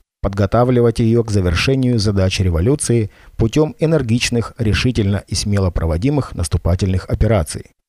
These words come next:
Накануне войны. Материалы совещания высшего руководства состава Р К К, двадцать третьего тридцать первого декабря сорокового года. Москва. Терра.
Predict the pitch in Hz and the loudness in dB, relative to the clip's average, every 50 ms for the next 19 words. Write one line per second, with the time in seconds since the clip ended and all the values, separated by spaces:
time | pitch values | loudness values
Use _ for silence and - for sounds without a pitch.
0 | _ _ - 95 95 - - 127 135 139 139 131 131 135 131 117 87 - - _ | _ _ -4 -4 -2 0 0 0 0 2 2 2 2 2 0 -2 -4 -6 -8 _
1 | - - - - - - 104 101 - 104 101 104 101 92 90 87 - 104 98 95 | -20 -20 -20 -18 -8 -4 -4 -2 0 2 2 2 2 2 0 0 0 0 -2 0
2 | 90 - 107 98 98 95 90 85 87 104 101 - - 90 90 90 92 90 95 95 | 0 -2 -2 0 0 0 0 0 -2 -2 -2 -2 -2 -2 -2 -2 -2 -2 -2 -2
3 | 95 98 - - - 90 82 - 85 82 - 92 95 90 95 95 92 - 92 - | -2 -2 -2 -4 -4 -4 -2 -2 -4 -4 -2 -2 -2 -2 -2 -2 -4 -6 -8 -4
4 | - 113 131 151 156 - - - - - 98 92 107 131 127 - 120 - - 151 | 0 0 0 0 -2 -6 -10 -20 -14 -8 -2 0 0 0 2 0 -2 -2 0 -2
5 | 165 - 143 135 127 - 127 - 123 113 - - 113 104 101 98 95 92 90 - | -2 0 -2 -2 -2 -2 -2 -2 -2 -2 0 0 0 2 2 2 0 -2 -4 -4
6 | - 92 95 107 117 113 - 107 92 - - 90 90 92 98 95 98 101 92 87 | -4 -2 0 0 0 0 0 0 -2 0 0 0 2 2 0 0 0 0 0 0
7 | 85 - _ - 90 85 85 - - - 95 98 110 131 - _ _ _ _ _ | -4 -6 _ -8 -4 -4 -4 -4 -2 -2 0 0 0 -2 -4 _ _ _ _ _
8 | - 95 95 101 110 113 113 110 | -2 0 0 0 0 0 -2 -4